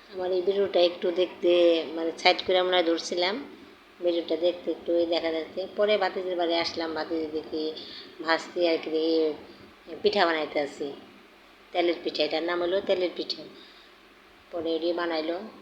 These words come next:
বানানোর পরে খেতে দিল, পরে খাইলাম। তেলের পিঠা তো আপনারা সবাই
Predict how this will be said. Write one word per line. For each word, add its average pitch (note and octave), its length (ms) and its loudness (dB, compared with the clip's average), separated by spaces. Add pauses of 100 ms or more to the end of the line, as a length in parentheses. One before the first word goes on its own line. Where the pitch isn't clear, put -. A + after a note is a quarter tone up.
(140)
বানানোর D3+ 520 -6
পরে D3 260 -4 (3000)
খেতে F#3 260 -2
দিল, D#3+ 220 0 (1700)
পরে D3+ 260 -4 (280)
খাইলাম। D#3+ 380 -4 (2000)
তেলের G#3 280 0
পিঠা G3+ 180 -2
তো F3+ 140 -2 (320)
আপনারা E3 380 2
সবাই D#3 360 2